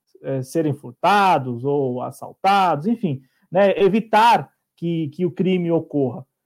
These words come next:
quando não é bem verdade. Então, assim, você tem esse aspecto econômico, que é preponderante nesta decisão, me parece, mas também nós temos que começar a refletir mais e abordar também este outro aspecto,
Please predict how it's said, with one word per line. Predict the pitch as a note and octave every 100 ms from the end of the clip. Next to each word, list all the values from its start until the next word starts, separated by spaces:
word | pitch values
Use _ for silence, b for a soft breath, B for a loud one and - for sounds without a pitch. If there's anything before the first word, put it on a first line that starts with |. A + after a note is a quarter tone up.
| _ _
quando | A#3 A3+
não | B3+ B3+
é |
bem | A3+ A#3+
verdade. | A3+ B3 G3+ F3 E3+ - _
Então, | -
assim, | A3 G#3+
você | F#3+
tem | A3
esse | G#3+
aspecto | G3+ G#3 G3+
econômico, | A3+ F#3+ D#3+ F3+ C4 A#3+
que | -
é | G3+
preponderante | - G3+ G#3+ A3 F3 D#3 F3 A#3+ G3+
nesta | F3 -
decisão, | D#3+ D3+ C#3+ B2+ F3+
me | F#3+
parece, | D3 C3+ C#3 A#3+ - _ _ _ _ _
mas | G3+ A3
também | C4 A3 A#3
nós | B3+ A#3
temos | - B3 B3+
que | B3+ B3 B3
começar | A#3+ A3+ G#3+ A#3
a |
refletir | A3 G#3+ G#3+ G#3+ - G3+
mais | E3 A#3+ A#3 D#3 - -
e | F3
abordar | E3+ D#3+ D#3+ E3+ F#3+
também | F#3 D#3 D3 B3 G#3 _ _
este | F#3+ G3+
outro | B3 C4
aspecto, | C#4+ B3 A3+ G#3+